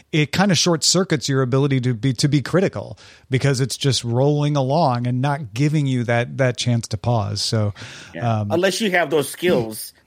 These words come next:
Speaker 2: to, to pause it and think.
Speaker 1: Right, right.
Speaker 2: More
Speaker 1: Unless
Speaker 2: in,
Speaker 1: you
Speaker 2: like,
Speaker 1: take that
Speaker 2: yeah, yeah.
Speaker 1: active moment. Yeah, yeah.
Speaker 2: Mm-hmm.
Speaker 1: Which, which
Speaker 2: Yes.
Speaker 1: m-, most people aren't, aren't, aren't, aren't gonna do. But even then, you can't review it.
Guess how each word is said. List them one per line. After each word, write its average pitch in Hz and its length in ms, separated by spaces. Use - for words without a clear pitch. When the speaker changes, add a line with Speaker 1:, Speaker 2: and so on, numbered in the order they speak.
Speaker 2:
to, 185 180
to 240 240
pause 113 340
it 101 220
and 131 180
think. 120 320
Speaker 1:
Right, 175 340
right. 160 200
Speaker 2:
More 135 80
Speaker 1:
Unless 143 180
Speaker 2:
in, 160 60
Speaker 1:
you 147 60
Speaker 2:
like, 156 160
Speaker 1:
take 156 80
that 143 120
Speaker 2:
yeah, 143 60
yeah. 143 80
Speaker 1:
active 147 300
moment. 135 300
Yeah, 131 220
yeah. 123 240
Speaker 2:
Mm-hmm. 120 440
Speaker 1:
Which, 131 280
which 135 220
Speaker 2:
Yes. 117 320
Speaker 1:
m-, 123 260
most 147 220
people 151 260
aren't, 139 240
aren't, 139 200
aren't, 139 220
aren't 147 180
gonna 135 140
do. 208 140
But 175 140
even 240 180
then, 247 220
you 180 80
can't 208 260
review 143 360
it. - 200